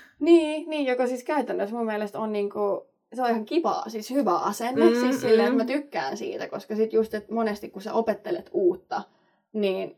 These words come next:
Speaker 1: sun pitää vaan luottaa ittees, että vaikka sä
Speaker 2: Mm,
Speaker 1: nyt et
Speaker 2: mm.
Speaker 1: osaisi sitä täydellisesti, niin sä pystyt sanoa itsellesi, että joo, joo, että kyllä mä osaan tän.
Speaker 2: Mm,
Speaker 1: Ja jossain
Speaker 2: mm.
Speaker 1: vaiheessa sit osaat sen.
Speaker 2: Mm.
Speaker 1: Mut sit just se, että jos sä oikeesti, että kyllähän mekin molemmat tiedetään, me ollaan hitto opiskeltu kolme vuotta,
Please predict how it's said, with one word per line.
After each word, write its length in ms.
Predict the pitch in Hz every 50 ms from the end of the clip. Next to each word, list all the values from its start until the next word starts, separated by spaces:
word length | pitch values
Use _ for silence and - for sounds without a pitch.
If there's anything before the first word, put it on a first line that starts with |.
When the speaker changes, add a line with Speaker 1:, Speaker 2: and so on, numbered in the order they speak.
| _
Speaker 1:
sun 200 | - - 226 208
pitää 260 | 180 202 190 196 202 196
vaan 180 | 208 202 208
luottaa 520 | 226 233 226 196 190 - - 165 170 - -
ittees, 400 | 190 - - - - - - -
että 120 | - -
vaikka 220 | - - 220 220
sä 60 | 214 214
Speaker 2:
Mm, 60 | 226
Speaker 1:
nyt 100 | 226 233
et 80 | - -
Speaker 2:
mm. 60 | -
Speaker 1:
osaisi 320 | 220 208 214 196 208 220
sitä 220 | 214 208 208 - -
täydellisesti, 960 | - 254 262 254 233 202 190 175 185 185 - - 180 - - - - - - _ _ _ _ _ _ -
niin 260 | 208 196 185 185 185 - _ _ _ _ _
sä 120 | - 202
pystyt 360 | 190 196 190 190 - 196 190
sanoa 280 | - 220 202 190 180 165
itsellesi, 380 | 180 - - 202 185 202 214
että 100 | 233 226
joo, 80 | 262 302 294
joo, 80 | 269
että 120 | 247 226 -
kyllä 120 | 233 214
mä 120 | 214 202 190
osaan 240 | 196 208 214 - -
tän. 200 | - - 233 226 -
Speaker 2:
Mm, 280 | 196 214 220 220 220 220
Speaker 1:
Ja 40 |
jossain 340 | 220 226 220 220 202 - 202
Speaker 2:
mm. 20 | 208
Speaker 1:
vaiheessa 240 | 254 240 247 247
sit 140 | 240 226 226 -
osaat 400 | - 269 269 233 208 208 208 -
sen. 260 | - - - 233 226 - _ -
Speaker 2:
Mm. 420 | 220 208 208 208 214 220 226 233
Speaker 1:
Mut 180 | 220 214 214 214
sit 240 | - 226 220 220 -
just 220 | 202 208 202 -
se, 180 | - 226 208 196
että 140 | 185 - 170
jos 160 | 190 - -
sä 140 | - 180 202
oikeesti, 560 | 240 262 254 233 208 196 - - - - _ -
että 140 | 202 -
kyllähän 260 | - 233 220 220 208 214
mekin 280 | 240 247 240 226 214
molemmat 380 | 214 220 214 196 175 175 - -
tiedetään, 400 | - 220 196 185 - 226 226 220
me 80 | 220
ollaan 160 | 226 226 240 247
hitto 240 | 262 254 - 247
opiskeltu 480 | 262 262 247 240 - - 226 220 226 226
kolme 420 | - - 240 247 247 226 202 175
vuotta, 420 | - - - 208 - - 269 302